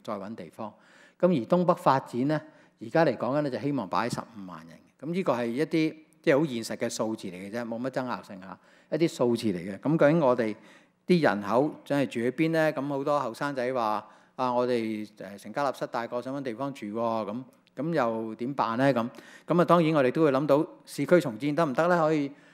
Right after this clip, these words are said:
或者填海啦。噉，噉啊，但係又未必鍾意。譬如我哋自己正話講到吐露港咁靚、咁一流嘅，係咪？噉我哋又好珍惜。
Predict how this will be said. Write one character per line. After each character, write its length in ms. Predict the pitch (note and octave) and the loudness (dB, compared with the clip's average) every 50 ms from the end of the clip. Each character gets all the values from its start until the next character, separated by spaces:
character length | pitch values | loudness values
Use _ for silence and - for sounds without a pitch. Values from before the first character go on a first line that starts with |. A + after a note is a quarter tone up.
| _ - | _ -6
或 80 | B2+ | 0
者 80 | C3+ F3 F#3 | 2 2 2
填 240 | F3+ - A#2+ A2+ A#2 | 2 0 -8 -6 -6
海 260 | A2+ A2 A#2+ D3 E3 | -4 0 2 4 4
啦。 280 | F3 E3+ F3 F3 E3+ D3+ | 6 6 6 6 6 4
噉， 180 | C3+ C3 C#3+ C#3 - - _ _ _ _ _ | 2 0 -2 -4 -8 -18 _ _ _ _ _
噉 140 | - F3+ F#3 | -2 0 2
啊， 200 | E3+ D3 C#3+ C#3 C3+ | 2 2 2 0 0
但 120 | - C3 B2+ C3 | 0 -2 0 0
係 20 | C3 | 0
又 140 | C3 C3 B2+ | 0 0 0
未 140 | C3+ C3 | 0 2
必 100 | C#3 F3 | 2 0
鍾 240 | F3 F3+ F3+ F3 F3 D3 | 2 2 0 0 2 0
意。 100 | C#3 C#3 | 0 0
譬 160 | C#3+ C#3+ C3 | 2 2 0
如 100 | A#2+ A#2 | 2 4
我 100 | B2+ C#3 | 2 4
哋 260 | C3+ C3 B2+ B2+ B2 B2+ - | 4 4 2 2 0 -2 -4
自 120 | - B2+ | -8 -4
己 200 | A2+ C3 C#3 E3+ | 0 0 0 2
正 120 | D#3+ D#3 C#3+ | 0 0 0
話 120 | C3+ B2+ | 0 2
講 160 | A#2+ C3 D3+ E3 | 2 2 2 4
到 240 | D#3+ C#3 C3+ C3 - - - - - - - - _ _ | 4 2 2 0 -2 -8 -20 -20 -20 -20 -20 -20 _ _
吐 140 | - D3+ C#3 | 2 4 6
露 120 | C3+ B2+ | 6 8
港 180 | B2 C#3 D#3+ E3 | 8 6 4 6
咁 240 | D3 C#3 C#3+ C#3+ D3 D3 | 4 2 2 2 0 2
靚、 720 | C#3+ C#3 C#3 C#3 C#3 C#3 C#3+ C#3+ C#3+ C#3+ C#3+ C#3 C#3 B2+ | 4 4 4 4 4 2 2 0 -2 -4 -6 -6 -6 -2
咁 280 | - C#3+ C#3 C#3 C#3 C#3+ | -2 -2 -2 -2 -4 2
一 40 | |
流 100 | D3 D#3+ | 2 2
嘅， 420 | D3+ A2 G#2 G#2 G#2+ A#2 A#2+ A#2+ A#2 | 2 2 -2 -4 -2 0 0 0 0
係 80 | B2 | 0
咪？ 280 | A#2+ A#2 A#2+ C#3 E3 E3 - - - - | -2 -2 2 2 2 2 0 -8 -20 -8
噉 120 | - D#3+ E3 | -6 -2 4
我 140 | D3 C3+ B2 | 4 6 6
哋 60 | B2+ | 6
又 120 | A#2+ A2+ | 4 4
好 140 | - B2 C#3 | 2 0 2
珍 200 | - D#3+ D#3 D#3+ | 4 4 2 4
惜。 180 | D3+ - - - | 6 4 4 4